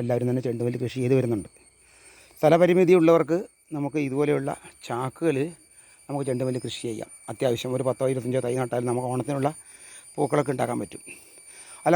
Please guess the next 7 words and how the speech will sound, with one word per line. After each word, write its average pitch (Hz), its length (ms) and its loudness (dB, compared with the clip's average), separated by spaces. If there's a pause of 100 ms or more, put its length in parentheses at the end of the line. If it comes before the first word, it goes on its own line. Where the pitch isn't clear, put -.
കുറച്ചും 165 240 2
കൂടി 196 180 6
വ്യാപകമായിട്ട് 180 500 6
ചെയ്യണമെങ്കിൽ 175 380 2
നമുക്കിതുപോലെ 147 480 0 (960)
ഏരിയ 151 200 4
മറിച്ചുകൊണ്ട് 135 400 -4